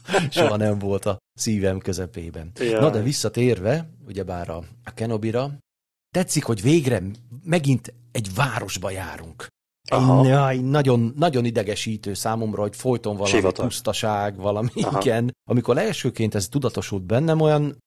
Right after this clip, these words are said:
Speaker 1: szinte mérges is voltam, hogy az eredeti trilógia mocsárba, ö, havastájon, sivatagba, jó, néha azért egy némi űrállomáson is ugye <laughs> játszódik, de azért, ö, meg az űrben,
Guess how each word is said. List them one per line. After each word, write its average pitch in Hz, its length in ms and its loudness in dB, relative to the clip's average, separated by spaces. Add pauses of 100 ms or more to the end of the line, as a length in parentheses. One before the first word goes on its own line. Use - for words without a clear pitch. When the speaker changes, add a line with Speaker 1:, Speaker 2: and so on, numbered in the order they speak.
(500)
Speaker 1:
szinte - 240 -6
mérges 98 380 -2
is 90 120 -8
voltam, 110 300 -2
hogy 98 120 -4
az 82 120 -6
eredeti 113 380 -2
trilógia 113 680 -2 (340)
mocsárba, 113 760 0 (420)
ö, 104 160 -2
havastájon, 104 1000 -2
sivatagba, 87 1000 -4 (200)
jó, 139 260 -2
néha 92 300 -6
azért 80 280 -10
egy 76 100 -14
némi 92 420 -4
űrállomáson 107 720 0
is 98 120 -8
ugye 117 160 -2 (120)
<laughs> - 20 -10
játszódik, 113 640 -4
de 107 280 0 (300)
azért, 113 380 -2
ö, 113 160 0
meg 104 180 -6
az 98 120 -4
űrben, 139 420 0